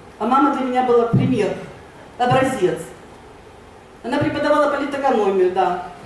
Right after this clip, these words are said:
и в нашем транспортном институте, и в монтажном техникуме, и в промышленно-экономическом техникуме. Поэтому она рассказывала,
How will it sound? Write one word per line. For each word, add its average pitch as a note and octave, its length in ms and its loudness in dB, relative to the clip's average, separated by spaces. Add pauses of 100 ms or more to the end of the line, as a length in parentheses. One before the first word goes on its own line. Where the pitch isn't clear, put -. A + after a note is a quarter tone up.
(220)
и C4 140 -4
в C4+ 80 0
нашем D4 440 -2
транспортном B3 640 0
институте, A3+ 600 -6 (540)
и B3 140 -8
в A3 60 -6
монтажном C4+ 480 0
техникуме, G#3+ 640 -2 (160)
и A3 60 -12
в - 20 -10
промышленно-экономическом C4 1040 -4
техникуме. D3+ 580 -8 (1500)
Поэтому D4 500 2
она C4+ 220 2
рассказывала, D4+ 680 0